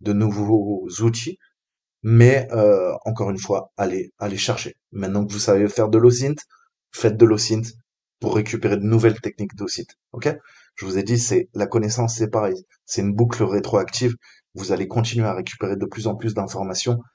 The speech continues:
les assimiler, les comprendre, et vous allez accroître, accroître, pardon, vos techniques en termes d'osint, en termes de hacking, ok ? Jusqu'à votre mort, vous devez apprendre.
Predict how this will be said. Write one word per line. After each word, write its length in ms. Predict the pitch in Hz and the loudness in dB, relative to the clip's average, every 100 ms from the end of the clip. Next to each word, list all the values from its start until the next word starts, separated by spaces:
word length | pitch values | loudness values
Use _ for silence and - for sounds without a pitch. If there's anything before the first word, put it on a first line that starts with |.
| _ _ _ | _ _ _
les 260 | - 104 104 | -2 0 2
assimiler, 540 | 104 - - 98 107 | 0 -2 -6 -2 2
les 140 | 113 92 | 2 0
comprendre, 460 | 95 85 101 104 104 _ _ - | -6 -8 -6 -6 -8 _ _ -6
et 280 | 92 95 95 | -2 -2 -4
vous 200 | - 92 | -8 -6
allez 200 | 92 92 - | -2 -2 -4
accroître, 440 | 90 - 95 - _ _ _ _ | -8 -4 -6 -6 _ _ _ _
accroître, 500 | 107 113 113 107 - - | -6 -2 -2 -2 -6 -6
pardon, 300 | 95 98 90 | -4 -4 -6
vos 160 | 101 | -8
techniques 460 | 101 104 107 - _ _ | -8 -8 -10 -14 _ _
en 100 | 104 | -10
termes 220 | 98 92 92 | -6 -6 -4
d'osint, 360 | 98 - 110 110 _ _ _ | -6 -4 -6 -8 _ _ _
en 120 | 87 | -12
termes 340 | - 104 98 98 - | -2 -2 -2 -10 -12
de 400 | 113 113 113 - _ - | 0 2 2 0 _ -4
hacking, 500 | 110 - 113 92 - _ _ - | -4 -2 -6 -6 -12 _ _ -6
ok ? 180 | 110 - - - - - _ _ _ _ _ _ | 2 2 0 -20 -20 -20 _ _ _ _ _ _
Jusqu'à 360 | 107 113 - 110 | -8 -4 4 2
votre 400 | 98 101 110 117 | 4 4 4 4
mort, 420 | 117 135 - - - | 4 4 2 -18 -14
vous 200 | 104 107 | -6 -4
devez 280 | 104 98 104 | 0 2 2
apprendre. 380 | 107 - 104 | 2 -4 -8